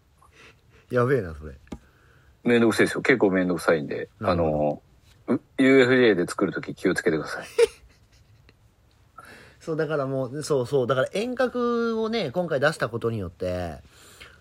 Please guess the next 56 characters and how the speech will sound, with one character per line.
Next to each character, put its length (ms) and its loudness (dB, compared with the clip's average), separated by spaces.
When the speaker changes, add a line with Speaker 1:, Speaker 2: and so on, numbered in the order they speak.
Speaker 1:
な 100 -4
ん 20 -4
か 80 -8
そ 120 -6
の、 340 -4
集 360 0
金 460 -2
す 140 -6
る 100 0
の 80 0
も 160 -2
無 120 0
理 60 0
じ 80 -4
ゃ 20 -4
な 40 -10
い 40 -12
で 40 -14
す 80 -20
か。 260 -10
Speaker 2:
う 80 2
ん。 260 2
Speaker 1:
で、 580 4
か 120 -4
と 60 0
い 40 -2
っ 40 -6
て 100 -8
な 100 -4
ん 20 -6
か 120 -6
ス 80 -16
タ 100 -2
ッ 40 -6
フ 160 -8
に 100 -4
そ 120 -6
れ 80 -4
を 40 -4
や 120 2
ら 100 2
せ 100 -6
る 100 -2
の 80 -4
も 100 -4
な 100 -6
ん 60 -10
か 100 -8
微 200 -6
妙 160 -6
だ 120 -8
な 120 -8
と 100 -16
思 100 -12
っ 20 -18
て、 380 0